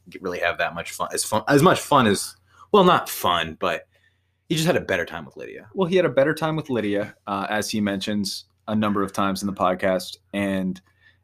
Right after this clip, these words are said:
Speaker 2: and really more than anything else, uh, it, it was kinda red flag number two to the fact that his wife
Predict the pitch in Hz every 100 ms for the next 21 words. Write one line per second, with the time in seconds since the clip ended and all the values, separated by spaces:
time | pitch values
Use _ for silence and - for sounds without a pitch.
0 | _ 110 113 131 127 120 110 107 107 107
1 | 104 104 101 - - _ 101 90 98 -
2 | - 104 95 _ _ _ 110 101 - 113
3 | 107 98 - _ 117 107 107 113 107 107
4 | 101 98 - - 151 113 104 127 _ -
5 | 131 _ - 110 101 110 101 98 - 104
6 | 98 - _ _ _ _ _ 113 101 104
7 | 101 101 -